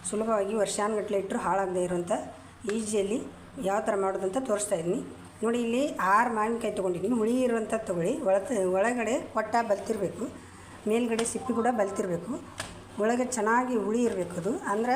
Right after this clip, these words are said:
ಮಾವಿನಕಾಯಿ ವರ್ಷಾನುಗಟ್ಲೆ ಇಟ್ಟರು ಹಾಳಾಗಲ್ಲ, ಆರು ತಿಂಗಳು ಇಟ್ಟರು ಹಾಳಾಗಲ್ಲ. ಯಾವ ಥರ ಇದನ್ನ ನೀಟಾಗಿ ಒಂದು ಎರಡು ಮೂರು ಬೇರೆ ತೊಳ್ಕೊಂಡು ಒಂದು ಅರ್ಬಿ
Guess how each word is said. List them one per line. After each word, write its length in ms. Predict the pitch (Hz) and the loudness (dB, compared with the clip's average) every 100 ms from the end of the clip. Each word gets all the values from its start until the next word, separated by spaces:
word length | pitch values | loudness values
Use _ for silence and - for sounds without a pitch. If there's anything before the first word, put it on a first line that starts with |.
| 285 | 2
ಮಾವಿನಕಾಯಿ 400 | 208 226 214 226 311 | 0 0 0 0 2
ವರ್ಷಾನುಗಟ್ಲೆ 480 | 202 226 220 208 196 | 0 2 0 0 -2
ಇಟ್ಟರು 160 | 190 240 190 | 0 0 2
ಹಾಳಾಗಲ್ಲ, 360 | 202 180 185 - 190 | 2 2 2 4 4
ಆರು 100 | - | 2
ತಿಂಗಳು 180 | 185 175 170 | 0 0 -2
ಇಟ್ಟರು 160 | 240 202 | -2 0
ಹಾಳಾಗಲ್ಲ. 380 | 175 170 170 277 - - - - 208 | 0 -2 -4 -4 -10 -18 -18 -6 0
ಯಾವ 100 | 214 214 | 0 2
ಥರ 180 | 202 196 | 2 2
ಇದನ್ನ 280 | 220 247 302 220 | 2 2 2 0
ನೀಟಾಗಿ 360 | 233 240 226 240 | 0 0 0 0
ಒಂದು 120 | 214 190 | 2 2
ಎರಡು 120 | 196 | 2
ಮೂರು 120 | 220 208 | 0 0
ಬೇರೆ 120 | 208 220 | 0 0
ತೊಳ್ಕೊಂಡು 420 | 190 185 220 180 254 - - - - - - - | -2 0 -2 0 -4 -6 -14 -16 -18 -18 -10 -2
ಒಂದು 120 | 208 190 | 2 2
ಅರ್ಬಿ 180 | 202 254 | 2 0